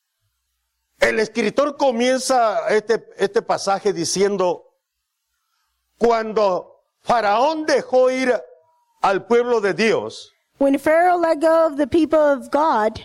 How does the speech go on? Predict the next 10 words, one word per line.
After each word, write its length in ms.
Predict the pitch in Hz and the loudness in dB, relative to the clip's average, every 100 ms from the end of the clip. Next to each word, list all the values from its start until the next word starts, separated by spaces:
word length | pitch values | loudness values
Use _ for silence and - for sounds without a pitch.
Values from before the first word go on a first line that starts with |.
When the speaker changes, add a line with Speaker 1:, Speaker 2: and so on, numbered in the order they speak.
| - _ _ _ _ _ _ _ _ _ _ _ _ _ _ - - _ _ _ _ _ - | -20 _ _ _ _ _ _ _ _ _ _ _ _ _ _ -20 -20 _ _ _ _ _ 0
Speaker 1:
Jehová 640 | 247 226 262 285 285 277 _ _ _ _ _ _ _ _ _ _ _ _ _ _ _ _ | 0 2 2 2 0 -2 _ _ _ _ _ _ _ _ _ _ _ _ _ _ _ _
no 260 | 226 302 | 0 2
lo 160 | 311 294 | 2 0
llevó 360 | 269 262 285 285 | 2 2 2 0
por 120 | 277 | 0
la 140 | 247 233 | 0 0
tierra 340 | 262 302 285 | 0 2 2
de 100 | 220 | 2
los 140 | 220 196 | 0 -2
filisteos." 880 | 220 196 311 311 143 - - - | -2 -2 0 0 -2 -6 -18 -18